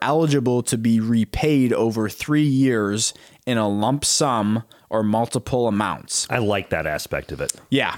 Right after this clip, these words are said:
Speaker 1: and, and I think this is really good. And then in addition to that, the distributions that they take from the I R A or four oh one K can be spread over three years in terms of inco-,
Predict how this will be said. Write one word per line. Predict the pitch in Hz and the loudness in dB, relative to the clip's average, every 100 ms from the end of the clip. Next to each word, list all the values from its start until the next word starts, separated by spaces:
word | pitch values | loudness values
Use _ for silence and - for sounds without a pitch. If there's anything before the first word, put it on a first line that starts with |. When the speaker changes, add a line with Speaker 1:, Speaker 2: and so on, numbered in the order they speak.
| - - | -10 -6
Speaker 1:
and, | 113 110 - | -2 0 0
and | 113 | -2
I | 117 | -2
think | 139 127 | -2 -2
this | 131 127 | -2 -2
is | 101 | 0
really | 117 113 104 | 0 0 2
good. | 139 120 | 2 2
And | 107 | 0
then | 107 | 0
in | 110 113 | 0 0
addition | 120 196 208 143 | 0 2 2 2
to | 131 | 2
that, | 117 110 113 104 | 2 0 -2 -4
the | |
distributions | 104 135 135 139 117 156 196 - 127 113 | -2 -2 0 -2 0 2 2 2 2 0
that | 120 104 | -2 -2
they | 110 | -2
take | - 117 104 | -2 -2 -2
from | - 107 104 | -2 -2 0
the | |
I | 85 107 107 | 0 0 0
R | 104 | 2
A | 107 | 0
or | 104 | -2
four | - 113 107 | -2 0 0
oh | 104 | 0
one | 101 98 | -2 -2
K | 131 127 | -2 -2
can | - 110 | -2 -2
be | 107 | 0
spread | - - - 131 131 | -2 -2 -2 0 0
over | 120 110 101 | 0 -2 -4
three | - 135 139 | -4 0 2
years | 127 120 120 107 98 | 4 2 2 0 -2
in | 101 | -4
terms | 95 117 107 | -4 -2 -2
of | 95 | -4
inco-, | 78 104 92 98 | -6 -8 -8 -10